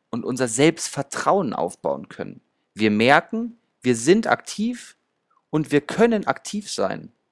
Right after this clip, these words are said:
Wir können dafür dankbar sein. Wir können uns selbst trauen, Sport zu machen. Wir können unseren Körper nutzen. Dadurch verbessern wir unser Selbstbild und unser Selbstvertrauen.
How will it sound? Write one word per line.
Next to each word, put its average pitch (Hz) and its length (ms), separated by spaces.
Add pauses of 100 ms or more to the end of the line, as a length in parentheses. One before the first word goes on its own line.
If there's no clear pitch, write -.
(200)
Wir 117 100
können 127 300
dafür 123 240
dankbar 117 520
sein. 92 340 (300)
Wir - 100
können 147 300
uns 127 340
selbst 127 600 (120)
trauen, 117 680 (280)
Sport - 360
zu - 120
machen. 90 360
Wir 120 140
können 156 200
unseren 131 220
Körper 139 260
nutzen. 120 460 (340)
Dadurch 139 260
verbessern 139 380
wir 110 80
unser 110 180
Selbstbild 127 600
und 117 160
unser 123 200
Selbstvertrauen. - 800